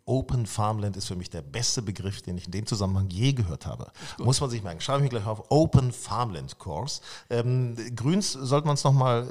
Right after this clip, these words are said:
Speaker 1: kurz an-,
Speaker 2: Grüns
Speaker 1: ansehen.
Speaker 2: na-,
Speaker 1: Also
Speaker 2: Grüns natürlich absolut spektakulär. Da sind Ondulierungen drin. Ähm, ja, also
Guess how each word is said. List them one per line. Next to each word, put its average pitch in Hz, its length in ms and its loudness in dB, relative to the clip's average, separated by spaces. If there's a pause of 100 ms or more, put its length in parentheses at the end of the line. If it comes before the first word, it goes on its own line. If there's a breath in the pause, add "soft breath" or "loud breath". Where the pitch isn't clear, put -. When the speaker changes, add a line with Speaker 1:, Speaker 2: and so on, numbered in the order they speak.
Speaker 1:
kurz - 240 0
an-, 135 300 0
Speaker 2:
Grüns 123 100 0
Speaker 1:
ansehen. 127 560 4
Speaker 2:
na-, - 40 -8
Speaker 1:
Also 113 180 0
Speaker 2:
Grüns 131 200 2
natürlich 113 560 -6
absolut 113 480 -6
spektakulär. 101 760 -2
Da 101 140 -2
sind 107 240 -2
Ondulierungen 107 640 -2
drin. 110 340 -4 (540 loud breath)
Ähm, 101 720 -2 (160)
ja, 110 180 0
also 120 420 2